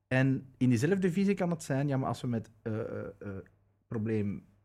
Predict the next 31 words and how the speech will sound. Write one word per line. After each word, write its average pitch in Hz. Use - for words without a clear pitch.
X -
of -
Y 151
geconfronteerd 127
worden, 165
reageren 120
we 110
niet. 117
En 110
we 107
laten 110
het 117
gewoon 104
komen. 165
En 110
soms 143
waait 117
het 110
gewoon 104
wel 104
over 101
en -
is 104
het -
gewoon 107
een 104
storm 123
in 104
een 98
glas 92
water. 113